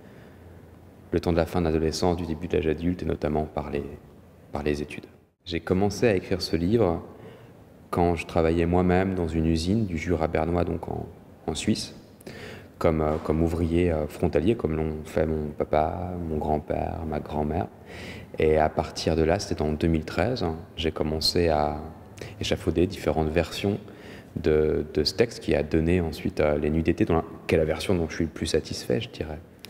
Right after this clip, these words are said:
C'est un livre qui parle d'héritage, d'héritage ouvrier, de, de classe ouvrière, la, de ce que fut la classe ouvrière et de ce qu'elle n'est, ce qu'elle n'est donc plus, de ce qu'elle peut peut-être être. Euh, bien sûr, euh, mais c'est surtout, je crois, un, un livre qui parle du, du, du,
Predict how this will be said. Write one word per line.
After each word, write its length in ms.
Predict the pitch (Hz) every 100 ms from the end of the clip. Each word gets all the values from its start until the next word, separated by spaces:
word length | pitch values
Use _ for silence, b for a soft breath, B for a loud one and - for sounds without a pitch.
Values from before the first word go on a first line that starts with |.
| -
C'est 160 | -
un 60 | 92
livre 180 | 104 -
qui 100 | -
parle 460 | 85 85 80 80 85
d'héritage, 580 | 87 85 85 92 87 85 80 76
d'héritage 460 | 82 82 87 85
ouvrier, 400 | 95 98 113 127
de, 140 | 107 92
de 100 | 90
classe 300 | - 85 90
ouvrière, 400 | 90 92 104 95 -
la, 100 | 87
de 280 | - - 85
ce 100 | 80
que 80 | 92
fut 240 | - 139
la 80 | 113
classe 240 | 104 92
ouvrière 400 | 95 90 95 101
et 40 | 87
de 120 | 87
ce 80 | -
qu'elle 180 | 87 85
n'est, 240 | 82 82 85 - - - -
ce 80 | -
qu'elle 140 | 80
n'est 80 | 78
donc 160 | 82
plus, 420 | 80 - - 123 123
de 80 |
ce 80 | -
qu'elle 160 | 85 82
peut 220 | - 80
peut-être 580 | - 95 - 87 - - - - -
être. 340 | 143 143 - 85 - B B B B B B 98
Euh, 200 | 80 80 - - -
bien 220 | 98 90
sûr, 440 | - - 120 135
euh, 180 | 98 85 - - -
mais 80 | 95
c'est 80 | 87
surtout, 300 | - 87 113
je 100 | -
crois, 220 | 120 104
un, 240 | 82 82
un 100 | 87
livre 200 | 92 95
qui 120 | -
parle 280 | 92 90 87
du, 180 | 85 82 82 82 82 82
du, 180 | 87 80
du, 280 | 82 85